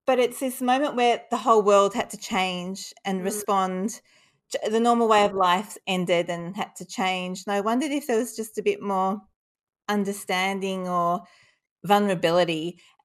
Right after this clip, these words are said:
Speaker 1: 'cause I think in the past, and I've watched or read these kinds of books, it's, "Oh, imagine if I lived in that time and how, how awful."
Speaker 2: Mm.
Speaker 1: And I feel like this year, I wonder if we're a bit closer to knowing how awful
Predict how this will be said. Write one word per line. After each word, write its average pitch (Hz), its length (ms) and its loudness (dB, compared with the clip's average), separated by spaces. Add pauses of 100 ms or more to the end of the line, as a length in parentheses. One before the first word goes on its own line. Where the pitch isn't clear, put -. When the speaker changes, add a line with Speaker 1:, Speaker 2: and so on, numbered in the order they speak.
(140)
Speaker 1:
'cause - 120 -10
I 247 80 -2
think 269 340 -2
in 277 100 0
the 208 80 0
past, 220 500 -2
and 202 80 -4
I've 190 160 0
watched - 340 -4 (400)
or 185 240 0
read 190 300 2 (100)
these 190 200 0
kinds 202 320 -2
of 175 140 -8
books, - 420 -4
it's, - 340 -4 (580)
"Oh, 214 140 0
imagine 202 560 -2
if 208 120 -4
I 185 120 0
lived 196 260 0
in 180 120 -4
that 185 200 -4
time 190 320 -4
and 170 160 -6
how, 196 320 -4
how 185 440 -4 (140)
awful." 196 680 -2 (600)
Speaker 2:
Mm. 190 320 -18 (380)
Speaker 1:
And 220 160 0
I 208 120 0
feel 240 220 2
like 208 160 0
this 233 200 -2
year, 214 80 2
I - 20 0
wonder 208 180 0
if 208 100 -4
we're 202 120 4
a 196 60 -2
bit - 200 -2
closer 202 460 2
to 196 440 -2
knowing 190 420 -2
how 208 380 -4
awful 185 640 -2